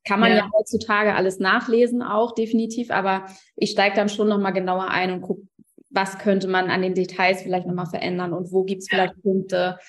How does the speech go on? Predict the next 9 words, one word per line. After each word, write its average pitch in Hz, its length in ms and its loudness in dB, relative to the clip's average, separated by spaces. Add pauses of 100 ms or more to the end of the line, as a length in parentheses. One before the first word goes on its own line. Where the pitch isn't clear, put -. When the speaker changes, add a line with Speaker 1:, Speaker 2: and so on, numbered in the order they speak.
(240)
Speaker 1:
die 190 80 -2
für 202 180 2
die 190 200 -2
Haut 185 340 6
nicht 196 240 -2
so - 140 -2
optimal 175 580 0
sind, 147 420 -8
ne? 226 320 0